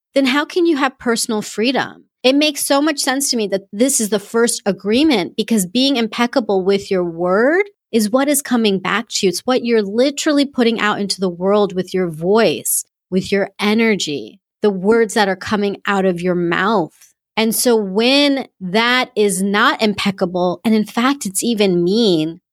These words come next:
then that's what's going to return to you. So I love that there is a specific discussion around not gossiping around others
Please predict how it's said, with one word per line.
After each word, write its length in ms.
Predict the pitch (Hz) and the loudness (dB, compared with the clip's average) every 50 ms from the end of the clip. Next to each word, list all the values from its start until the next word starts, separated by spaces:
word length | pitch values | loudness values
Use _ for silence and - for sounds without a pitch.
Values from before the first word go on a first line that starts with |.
| _ | _
then 120 | - 214 226 | -2 0 0
that's 240 | 247 269 285 285 - | 2 2 0 -2 -4
what's 160 | 330 - - | -6 -4 -2
going 180 | 285 277 262 | 2 2 4
to 80 | 247 240 | 4 2
return 580 | 208 196 180 185 - - - 190 175 175 175 175 | 2 0 0 -2 -6 -8 -4 -4 -2 -2 -2 -4
to 140 | - - 185 | -4 -4 -4
you. 400 | 175 165 165 160 - - - 180 _ _ _ _ _ | -4 -4 -4 -6 -8 -12 -16 -20 _ _ _ _ _
So 220 | - - 269 262 | -2 0 2 4
I 160 | 262 269 262 | 4 4 2
love 560 | 262 254 247 247 254 254 269 277 294 320 311 | 2 0 0 2 2 2 4 4 2 2 0
that 220 | - 302 277 277 - | 0 0 -2 0 2
there 160 | 233 233 226 | 2 2 4
is 160 | 226 214 - | 2 2 0
a 80 | 214 202 | -2 -4
specific 960 | - - - - 202 202 - - - - - - 247 247 247 - 294 285 285 | -4 -6 -4 -2 -2 -2 0 -2 -2 -2 0 2 2 0 2 0 -2 -2 0
discussion 680 | - 285 269 - - 214 190 190 - - 214 202 - - - | 0 -2 -2 0 0 0 0 0 0 -2 -4 -6 -6 -6 -6
around 840 | 185 185 180 175 185 202 190 190 185 185 180 180 180 175 180 - _ _ _ _ _ _ | -4 -4 -2 0 0 2 2 2 2 2 0 -2 -4 -6 -10 -14 _ _ _ _ _ _
not 580 | 180 180 185 190 190 185 185 190 190 - - - | -2 0 2 4 4 4 4 2 2 -2 -6 -6
gossiping 760 | - 170 160 170 - - 190 185 - 165 147 139 147 170 175 - _ | -4 -4 -4 -4 -4 -4 -6 -4 -4 -4 -4 -4 -4 -8 -12 -10 _
around 340 | 185 175 175 170 165 170 - | -4 -2 0 0 0 -2 -4
others 580 | - - 170 160 156 147 131 95 - - - | -4 -6 -6 -4 -6 -6 -6 -6 -8 -8 -10